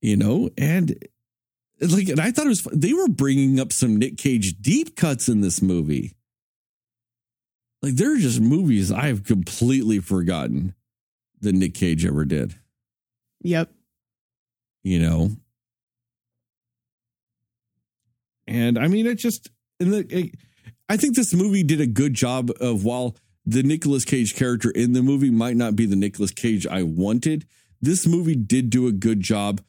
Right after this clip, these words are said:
Speaker 1: of showcasing kind of why Nick Cage is an endeared figure in movies.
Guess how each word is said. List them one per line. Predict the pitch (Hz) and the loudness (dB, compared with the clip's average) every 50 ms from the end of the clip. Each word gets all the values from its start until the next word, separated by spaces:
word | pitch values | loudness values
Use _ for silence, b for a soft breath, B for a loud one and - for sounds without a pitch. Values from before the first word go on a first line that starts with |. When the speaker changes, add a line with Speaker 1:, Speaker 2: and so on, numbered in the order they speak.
| _ _ _ _ _ _ _ _ _ | _ _ _ _ _ _ _ _ _
Speaker 1:
of | - 147 143 | -4 -2 -2
showcasing | 123 - - - - 165 165 160 - - 151 139 139 - - 135 123 110 107 95 - _ _ _ _ _ _ _ _ _ - | -2 -2 -2 -2 0 0 0 0 0 0 0 0 0 0 0 0 2 2 0 0 -4 _ _ _ _ _ _ _ _ _ -4
kind | - 143 151 147 151 151 147 | -2 0 0 2 2 2 2
of | 143 131 113 107 110 - _ _ _ _ _ _ _ _ _ _ _ _ _ _ _ _ _ _ | 0 0 -2 -4 -6 -10 _ _ _ _ _ _ _ _ _ _ _ _ _ _ _ _ _ _
why | 110 110 104 101 101 110 120 123 127 127 127 127 123 123 120 113 - _ _ _ _ _ _ _ _ _ _ _ _ _ _ | -2 0 0 2 2 2 0 0 -2 -2 0 0 0 0 -2 -2 -6 _ _ _ _ _ _ _ _ _ _ _ _ _ _
Nick | 127 131 143 139 - - | -2 0 0 -2 -4 -4
Cage | - 139 139 131 123 107 107 | -2 -2 0 0 2 2 2
is | 113 101 117 | 0 2 2
an | 113 110 | 2 2
endeared | 107 104 92 82 101 104 113 113 107 95 | 2 0 0 0 2 2 2 2 0 -2
figure | - - - 107 95 80 - 73 - - - - _ _ _ _ _ _ _ _ _ _ _ _ _ _ _ _ _ | -4 -2 -2 -2 -2 -2 -2 -4 -4 -6 -8 -14 _ _ _ _ _ _ _ _ _ _ _ _ _ _ _ _ _
in | 113 107 98 92 | -2 0 2 2
movies. | 90 85 67 65 62 50 - - - - - | 2 0 -2 -4 -6 -6 -8 -10 -14 -16 -18